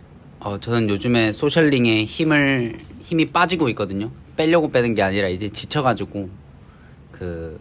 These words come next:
어, 소셜링을 좀 줄여야겠다 이런 생각을 하고 있고, 근데 그 소셜링을 줄이는 만큼 이제 부족원분들이 감사하게도 백이십 명 가까이가 있으니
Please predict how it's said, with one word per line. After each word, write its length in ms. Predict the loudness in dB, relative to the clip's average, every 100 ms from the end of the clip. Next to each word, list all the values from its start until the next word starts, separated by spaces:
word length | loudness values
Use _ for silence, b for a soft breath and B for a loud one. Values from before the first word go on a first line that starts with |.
| -18 -20 -16
어, 220 | -12 -12 -14 -20 -20 -4
소셜링을 580 | 0 2 4 4 2
좀 160 | 0 -2
줄여야겠다 580 | 2 4 4 0 -2 -2
이런 180 | -2 -4
생각을 400 | -4 -2 -2 -4
하고 200 | -4 -4
있고, 340 | -4 -8 -8 -8
근데 280 | -4 -2 -2
그 200 | -2 -6
소셜링을 580 | -6 -4 -2 -2 -2 -2
줄이는 360 | -4 -2 0
만큼 600 | 0 -2 -4 -4 -4 -8 -12 B B B B B -10
이제 160 | -2 -2
부족원분들이 1080 | 0 0 2 2 2 2 0 0 0 -2 -4
감사하게도 800 | -6 0 2 2 0 -2 -4 -8
백이십 420 | -6 -4 -2 -2
명 300 | -2 0 -2
가까이가 480 | -6 -6 -2 0 -2
있으니 500 | -6 -8 -6 -6 -8